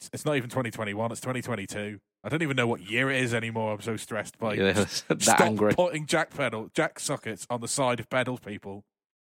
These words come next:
Speaker 1: Stop it.
Speaker 2: And I think that's, uh, that's a good place to end the podcast, is on a, uh, <laughs>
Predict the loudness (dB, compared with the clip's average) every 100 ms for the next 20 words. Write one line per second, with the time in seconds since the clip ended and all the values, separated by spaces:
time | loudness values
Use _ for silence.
0 | _ _ -8 0 0 0 -4 -6 -14 -20
1 | _ _ _ -12 -2 0 0 -2 -6 -4
2 | -4 0 0 0 -2 -2 -2 0 2 2
3 | 2 2 2 2 0 0 -2 0 0 0
4 | -2 -2 -18 _ -16 -12 -12 -4 2 4
5 | 4 4 4 4 4 4 0 -10 -20 _
6 | 0